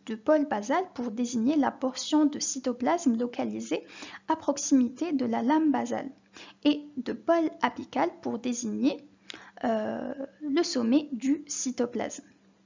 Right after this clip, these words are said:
Le noyau se trouve généralement, euh, dans le cytoplasme basal et la machinerie de synthèse protéique en portion aussi périnucléaire. Les produits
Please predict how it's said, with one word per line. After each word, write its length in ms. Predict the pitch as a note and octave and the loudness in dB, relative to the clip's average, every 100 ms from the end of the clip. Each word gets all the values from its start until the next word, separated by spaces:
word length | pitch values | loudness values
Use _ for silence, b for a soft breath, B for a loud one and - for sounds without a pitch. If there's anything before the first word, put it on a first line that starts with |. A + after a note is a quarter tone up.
| _ _ B B B | _ _ B B B
Le 160 | B3 C4 | 6 8
noyau 300 | C4+ D4 G4 | 8 6 2
se 120 | C4 | -2
trouve 320 | - C#4+ B3+ | -2 -2 0
généralement, 840 | A3 C4 C4+ B3 B3 B3 B3+ C4+ - - _ _ _ _ _ A3 | 2 4 6 6 4 6 6 4 -2 -20 _ _ _ _ _ -6
euh, 320 | G#3 G#3 A3+ - | -6 -8 -8 4
dans 140 | D4 | 6
le 100 | C#4 | 6
cytoplasme 640 | B3 A#3+ A#3+ - A#3+ B3 G#3 | 4 -2 -4 -2 -2 -2 -2
basal 460 | G#3+ A3+ - F4+ - B B | -4 -2 2 2 0 B B
et 100 | - | 0
la 160 | D4 B3+ | 4 6
machinerie 560 | B3 C#4 - B3+ B3+ B3+ | 6 6 4 4 4 2
de 140 | A3+ | 0
synthèse 460 | - A3 B3 C#4 C#4 | -4 -4 0 -2 -2
protéique 560 | - A#3+ A#3+ D#4 E4+ - - | -10 -8 -4 -4 -4 -8 -2
en 100 | C4 | 0
portion 420 | B3+ C#4+ - E4+ C#4 | 0 -2 -4 -2 -2
aussi 300 | C#4 F4+ E4+ | -2 -4 -8
périnucléaire. 1400 | - D4 C#4 C#4+ G4 - - B3 B3+ A#3+ G#3 - - - _ _ _ _ _ _ _ _ _ b b b b b _ _ | -4 0 2 0 -4 -4 2 4 2 -4 -4 -8 -10 -20 _ _ _ _ _ _ _ _ _ b b b b b _ _
Les 80 | - | 0
produits 320 | - E4 E4 | 4 2 4